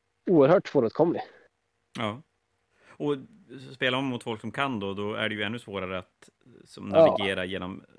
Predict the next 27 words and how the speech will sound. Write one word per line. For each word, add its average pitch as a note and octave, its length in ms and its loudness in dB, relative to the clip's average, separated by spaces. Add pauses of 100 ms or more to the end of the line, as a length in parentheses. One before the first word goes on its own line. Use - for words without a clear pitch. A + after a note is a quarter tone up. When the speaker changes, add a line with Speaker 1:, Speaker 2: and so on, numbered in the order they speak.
Speaker 2:
havet F#2+ 460 -10
av F#2+ 80 -8
figurer. G2 380 -10
För G2 100 -18
det G2 60 -6
här G#2 60 -4
är G#2 40 -4
ju G2+ 80 -4
också G#2+ 180 -12
en G2+ 60 -8
ganska, F#2+ 300 -10 (400)
ganska A2+ 200 -10
stor A#2 360 -6
armé, F2+ 360 -6 (440)
eller G2+ 280 -4
modellmässigt G#2+ 540 -2
Speaker 1:
Ja, F2+ 80 -12
men F2 40 -8
Speaker 2:
ganska F#2 200 -4
Speaker 1:
precis. F2+ 240 -10
Speaker 2:
stor F2+ 120 -10
armé. F#2+ 200 -14 (840)
Speaker 1:
Ja, D#3+ 320 10
så - 100 -4
att - 80 -2
den F#3 340 4
har F3 380 0